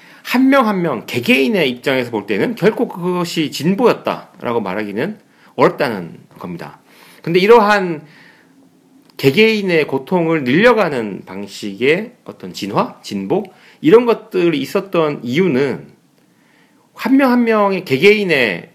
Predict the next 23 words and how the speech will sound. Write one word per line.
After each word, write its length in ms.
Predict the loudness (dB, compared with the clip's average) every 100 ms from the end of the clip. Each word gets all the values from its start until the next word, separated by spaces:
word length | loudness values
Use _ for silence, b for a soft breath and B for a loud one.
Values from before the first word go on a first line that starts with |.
| _ _ _
이 300 | -14 -12 -12 -16 _ _ _ _ _ _ _ -6
호모사피엔스들에게는 1200 | -4 -2 -2 -2 -4 -4 -6 -4 -4 -4 -6 -6 -10
이 100 | -6
전체적인 520 | -4 0 2 2 0
상태를 440 | -6 -6 -4 -4
조망할 360 | -4 -2 -2 -2
수 80 | -8
있는 500 | -12 -14 -8 -6 -6
능력이 600 | -6 -8 -8 -10 -12 -16
없기 720 | -8 -8 -6 -6 -6 -6 -12 _
때문이죠. 920 | -10 -8 -8 -14 -18 -20 -6 -6 -6 -16 b b b -20
그러니까 220 | -10 -8
그때그때 760 | -2 -2 -2 2 2 2 -4 B B B
자기의 440 | -6 -6 -2 -2
삶을 560 | -2 -4 0 0 0 -4 B B _
단기적으로 680 | -8 -8 -10 -2 -2 -2 -10
개선할 400 | -8 -4 -2 -2
수 120 | -4
있는 260 | -6 -6 -8
방향을 360 | -6 -4 -6
찾아가다 520 | -4 -6 -4 -2 -2
보니까 580 | -2 -10 -6 -4 -4 -8 B B _
결과적으로는 960 | 2 4 6 4 -2 -2 0 0 0